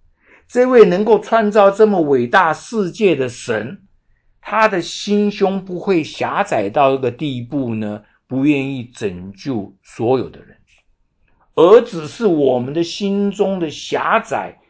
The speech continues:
能够才阻挡了来到这位伟大神的面前，而是我们心中的这个不情愿呢，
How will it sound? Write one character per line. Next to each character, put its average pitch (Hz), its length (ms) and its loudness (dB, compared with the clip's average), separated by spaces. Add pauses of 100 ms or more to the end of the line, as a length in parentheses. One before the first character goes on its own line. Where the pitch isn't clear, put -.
(140)
能 143 300 -4
够 - 280 -4 (200)
才 131 240 -4
阻 143 420 -4
挡 107 380 -4
了 - 320 -12
来 110 200 -8
到 131 160 0
这 135 280 -4
位 131 180 -2
伟 90 240 -14
大 110 260 -8
神 82 220 -20
的 92 80 -18
面 101 300 -16
前， - 200 -20 (840)
而 180 180 8
是 285 180 -2
我 185 160 6
们 147 120 2
心 226 400 -4
中 226 280 0
的 185 120 -2
这 - 140 -12
个 170 100 -2
不 - 200 -6
情 170 440 -2
愿 196 320 0
呢， 143 180 -4